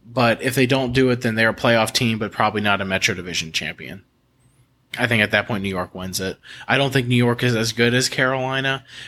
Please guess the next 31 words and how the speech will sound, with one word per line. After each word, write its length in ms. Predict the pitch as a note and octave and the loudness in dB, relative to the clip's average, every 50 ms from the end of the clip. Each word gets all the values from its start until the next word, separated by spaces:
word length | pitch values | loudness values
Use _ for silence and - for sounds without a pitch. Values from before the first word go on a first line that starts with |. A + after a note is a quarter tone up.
| - - _ _ | -20 -20 _ _
but 160 | - A2+ - - | -2 -2 0 2
I 140 | G2+ A#2 | 0 0
think 280 | A#2+ - C3 B2+ A#2+ A#2+ | 2 2 2 2 2 2
having 480 | - B2+ A#2+ A#2 A2+ A#2+ A2+ A2 A2+ G#2+ | 2 2 2 2 2 0 0 -2 0 -2
the 120 | A2+ - | -2 -2
all-star 500 | - G#2+ G#2 G#2 G2+ - - - A2 G#2+ | 0 0 0 0 2 2 2 2 2 2
goaltending 800 | G2+ G2+ G2 G2 F#2 - B2+ A2 G2+ G2+ G#2 F#2+ F#2+ F#2+ F2+ - | 0 -2 -4 -4 -4 -4 -4 -4 -4 -4 -6 -6 -6 -8 -10 -8
is 200 | - F#2+ F2 - | -6 -6 -4 -4
gonna 320 | - G2 F#2 F#2 F#2 F2+ - _ _ _ _ _ _ _ _ _ _ _ - - - - _ _ | -4 -4 -4 -4 -6 -8 -10 _ _ _ _ _ _ _ _ _ _ _ -20 -20 -20 -20 _ _
steal 340 | - - - - A2 G#2 G2 | -4 -2 0 2 2 2 2
them 200 | F#2+ G2 F#2+ F#2+ | 0 -2 -4 -4
more 160 | F#2+ F#2+ F2+ | -4 -6 -6
games. 420 | F2 F2+ F2+ F2+ F2+ F2+ F2+ F#2 - | -6 -6 -6 -4 -4 -4 -2 -2 0
And 300 | F#2+ F#2 F2+ F2 E2+ - - _ _ _ _ - - | 0 -2 -4 -8 -10 -14 -18 _ _ _ _ -14 -4
Anderson's 460 | - A#2 C3 B2 B2+ - C3+ B2 A2 | -2 -2 0 2 2 2 2 2 0
a 60 | A#2 | 0
great, 280 | G2+ - G#2+ A2 A2 G2+ | -2 -2 0 0 2 2
he's 140 | A#2 A2+ G#2 | 2 0 0
an 60 | G#2 | -2
all-star 360 | G#2 G2+ G2 - - G2+ F2+ | -2 -2 -2 -2 -2 -2 -2
too, 360 | - - - A2+ G#2 G2 G2 G2 - - - - - - - _ - | -2 -4 -4 -2 -2 -4 -4 -6 -10 -16 -18 -16 -18 -18 -20 _ -4
but 120 | G#2 F#2+ | -2 -2
he's 140 | A2 G#2+ - | 0 0 2
still 240 | - - A2 G2+ G2 | 2 2 0 0 0
not 340 | G2 G2 F#2+ F#2 F#2 - - _ _ _ _ _ _ _ _ _ _ _ _ _ _ _ _ _ _ _ _ _ | -2 -2 -2 -4 -6 -10 -12 _ _ _ _ _ _ _ _ _ _ _ _ _ _ _ _ _ _ _ _ _
as 160 | - G2+ G#2 G#2 | -4 -4 -4 -2
good 180 | A2 G2+ F#2+ | 0 0 0
as, 320 | F#2+ F#2+ F#2 E2+ - - E2 | 2 0 0 0 0 0 0
um, 220 | E2+ E2+ E2 C2+ | -2 -4 -6 -6
Shesterkin. 600 | D#2+ - F#2+ - - C2+ C#2 C#2 - C2+ D2 F#2 - - | -6 -4 -4 -2 -4 -4 -8 -10 -12 -16 -16 -16 -18 -14
So 360 | - - - - - F2+ G2 | -12 -10 -10 -8 -10 -12 -14